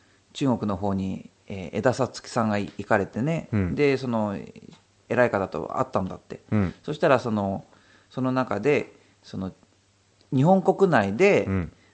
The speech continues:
Speaker 1: その、なんていうの？良くない言動が
Speaker 2: ほう。
Speaker 1: あったみたいな。
Speaker 2: ほう。
Speaker 1: うん、それは良くないみたいな話が出たらしいのね。
Speaker 2: ほう。
Speaker 1: でも、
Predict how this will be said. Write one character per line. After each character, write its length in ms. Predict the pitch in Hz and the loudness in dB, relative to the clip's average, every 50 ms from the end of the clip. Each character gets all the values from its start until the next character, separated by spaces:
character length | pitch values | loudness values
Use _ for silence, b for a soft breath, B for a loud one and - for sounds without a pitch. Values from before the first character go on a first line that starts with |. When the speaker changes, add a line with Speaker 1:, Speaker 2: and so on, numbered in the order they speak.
| b | b
Speaker 1:
そ 180 | _ - - 110 | _ -12 -8 -6
の、 380 | 104 101 95 95 95 92 95 95 92 - - - - _ _ _ _ _ _ _ _ _ _ _ - | -4 -4 -4 -4 -4 -6 -6 -8 -10 -12 -14 -16 -20 _ _ _ _ _ _ _ _ _ _ _ -10
な 140 | 110 104 104 | -10 -8 -8
ん 40 | |
て 100 | 92 - | -10 -10
い 20 | 87 | -10
う 40 | 85 | -10
の？ 140 | 90 107 123 _ _ _ _ _ | -10 -12 -14 _ _ _ _ _
良 140 | - 139 156 | -2 0 0
く 140 | 160 151 131 | 2 2 4
な 140 | 127 135 131 | 6 6 6
い 100 | 110 95 | 4 2
言 300 | 92 117 139 160 185 175 | 2 4 4 4 6 6
動 180 | 185 185 185 | 6 6 6
が 380 | 160 175 175 165 147 - - - _ _ _ _ _ _ _ _ _ _ _ | 8 8 8 8 6 4 -6 -18 _ _ _ _ _ _ _ _ _ _ _
Speaker 2:
ほ 180 | - - 95 87 | -4 -2 -2 0
う。 20 | 80 | 2
Speaker 1:
あ 60 | 139 | 2
っ 140 | 139 - - | 0 0 0
た 120 | - 110 | 0 0
み 120 | 101 95 87 | 0 0 -4
た 120 | - 92 | -4 -6
い 60 | 92 | -6
な。 240 | 92 87 78 - - _ _ _ _ | -6 -8 -10 -12 -16 _ _ _ _
Speaker 2:
ほ 120 | - 101 | 4 4
う。 20 | 92 | 4
Speaker 1:
う 20 | 82 | 4
ん、 20 | |
そ 100 | - - | 2 4
れ 80 | 160 190 | 6 8
は 60 | 202 | 8
良 140 | 190 196 196 | 10 8 6
く 120 | 196 156 | 6 4
な 140 | 139 139 143 | 6 6 6
い 40 | 123 | 6
み 100 | 104 92 | 4 2
た 100 | - 95 | 0 -2
い 40 | 92 | -2
な 120 | 92 92 | -2 -4
話 360 | - 110 107 110 107 - 113 | -2 -2 0 -2 -2 -2 -4
が 300 | 95 95 95 76 60 - - - | -4 -4 -6 -6 -8 -10 -12 -6
出 140 | 101 120 127 | -4 -2 0
た 160 | - 110 92 | 2 2 0
ら 100 | 95 92 | 0 -4
し 120 | - - | -6 -6
い 20 | 113 | -6
の 100 | 95 92 | -6 -6
ね。 380 | 82 101 127 160 - - - _ - | -4 -4 -4 -4 -4 -6 -10 _ -4
Speaker 2:
ほ 240 | 104 95 85 82 - | -2 -2 -2 -2 -6
う。 300 | - - - - _ - | -12 -20 -20 -20 _ -2
Speaker 1:
で 80 | 208 202 | 0 2
も、 320 | 175 143 131 110 - B | 4 4 4 4 2 B